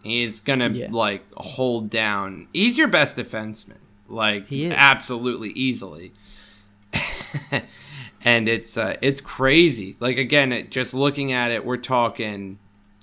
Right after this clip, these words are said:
Speaker 1: in a ten-man league, like, in the tenth round.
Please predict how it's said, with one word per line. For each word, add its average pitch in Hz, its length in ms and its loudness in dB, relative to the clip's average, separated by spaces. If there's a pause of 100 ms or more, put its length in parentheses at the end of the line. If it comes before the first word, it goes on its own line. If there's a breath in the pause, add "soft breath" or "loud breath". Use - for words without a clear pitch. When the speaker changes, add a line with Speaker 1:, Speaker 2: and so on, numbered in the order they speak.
Speaker 1:
in 123 120 -2
a 117 60 2
ten-man 110 1080 -4
league, 117 420 -4 (100)
like, 107 300 -6
in 117 80 -6
the 101 80 -6
tenth 120 420 -8
round. 120 640 -2